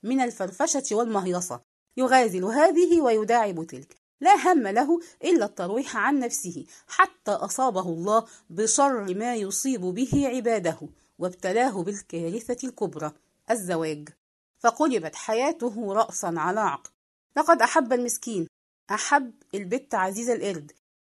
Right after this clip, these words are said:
بنت الشيخ زكي القرد، شيخ أبي الريش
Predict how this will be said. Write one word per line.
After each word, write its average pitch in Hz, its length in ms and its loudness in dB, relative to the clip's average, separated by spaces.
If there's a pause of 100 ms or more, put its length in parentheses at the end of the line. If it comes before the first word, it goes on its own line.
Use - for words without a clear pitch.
بنت 254 400 2
الشيخ 240 360 0
زكي 220 300 -4
القرد، 247 440 0 (360)
شيخ 349 380 0
أبي 220 220 2
الريش 240 440 -2